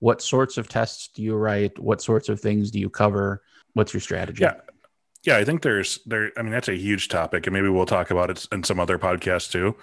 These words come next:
Speaker 1: Mm-hmm.
Speaker 2: Um, but I, I can just focus on, on one that, uh, I think is particularly interesting is when we do, like, a feature test or we're testing user input
Speaker 1: Mm-hmm.
Speaker 2: and we're testing the, the, uh,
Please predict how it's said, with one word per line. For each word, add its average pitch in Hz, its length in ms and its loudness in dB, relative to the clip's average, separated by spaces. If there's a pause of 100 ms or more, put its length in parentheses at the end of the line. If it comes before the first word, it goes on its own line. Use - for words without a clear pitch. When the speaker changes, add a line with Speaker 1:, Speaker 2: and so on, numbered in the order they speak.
(340)
Speaker 1:
Mm-hmm. - 60 2
Speaker 2:
Um, 87 300 2
but - 240 0 (260)
I, 110 140 0 (100)
I 113 40 0
can 127 200 0
just 117 180 0
focus 107 380 -2
on, 92 400 0
on 92 320 0
one 95 360 2 (360)
that, 90 320 0
uh, 85 480 0 (140)
I 98 140 -4
think 101 140 -4
is 92 80 -2
particularly 90 480 0
interesting 90 600 0 (460)
is 90 320 2
when 107 180 2
we 98 80 4
do, 101 140 0
like, 95 140 2
a 92 60 0
feature 98 320 0
test 87 340 -2
or 92 60 2
we're 90 120 -2
testing 92 600 -2 (220)
user 113 320 2
input 120 500 -2 (360)
Speaker 1:
Mm-hmm. 135 200 -2
Speaker 2:
and 98 100 2
we're 101 80 0
testing 95 800 -4
the, 95 400 -4
the, 98 220 0
uh, 87 260 4